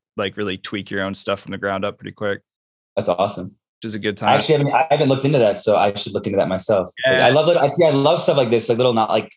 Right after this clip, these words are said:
Speaker 2: we all know a lot, but, like, you
Speaker 1: Yeah.
Speaker 2: know about Go Funk, I didn't know about that exactly. So yeah, you know, I wanna check that out. So
Speaker 1: I've learned so much.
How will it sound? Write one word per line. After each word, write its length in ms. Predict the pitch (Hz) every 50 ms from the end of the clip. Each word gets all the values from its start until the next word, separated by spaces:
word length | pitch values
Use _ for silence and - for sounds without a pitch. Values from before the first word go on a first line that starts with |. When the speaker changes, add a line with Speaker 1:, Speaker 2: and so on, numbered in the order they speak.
| _
Speaker 2:
we 80 | - 120
all 140 | 131 131 120
know 180 | 117 120 117
a 20 | 104
lot, 360 | 98 98 107 117 117 117 -
but, 100 | - 107
like, 240 | 107 107 101 95 - _ _ _ _ _ -
you 80 | - 123
Speaker 1:
Yeah. 60 | 117
Speaker 2:
know 80 | 117 113
about 200 | 110 107 107 107
Go 160 | 120 127 123
Funk, 260 | - 131 123 110 101 117
I 80 | 117
didn't 100 | 120 120
know 120 | 113 113 110
about 260 | 107 113 110 107 -
that 260 | 113 117 117 - -
exactly. 380 | 107 107 113 113 107 - 113 107
So 320 | - - 104 95 95 92 - _ _ _ -
yeah, 120 | 110 107 92
you 120 | 98 101
know, 100 | 104 98
I 40 | 98
wanna 160 | 101 98 98
check 260 | 98 - 98 92 -
that 160 | - 90 87 87
out. 180 | 82 85 -
So 240 | - 95 90 87 90 - _ _ _ _ -
Speaker 1:
I've 100 | 151 160
learned 300 | 151 143 135 127 120 107
so 340 | - - - - - - 151
much. 520 | 139 120 107 95 90 - - - - -